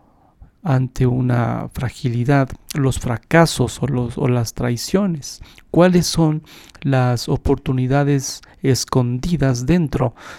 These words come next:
de mis propias crisis y mis sufrimientos?".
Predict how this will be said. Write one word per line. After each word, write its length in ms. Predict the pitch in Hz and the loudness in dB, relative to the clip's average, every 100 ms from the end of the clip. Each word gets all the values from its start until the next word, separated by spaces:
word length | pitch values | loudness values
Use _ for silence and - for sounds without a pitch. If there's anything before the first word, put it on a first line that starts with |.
| - | -10
de 160 | 156 131 | -2 0
mis 680 | 123 120 120 120 - - - - | 0 -2 -2 -6 -8 -10 -6 0
propias 480 | 143 - 135 123 | 0 0 -2 -4
crisis 640 | - 143 165 - 127 113 - | -2 0 0 0 -4 -4 -2
y 160 | 135 | -2
mis 260 | 123 120 117 | 0 -2 -2
sufrimientos?". 920 | - 123 123 117 165 175 - - - | -4 -4 -2 0 2 0 -2 -6 -8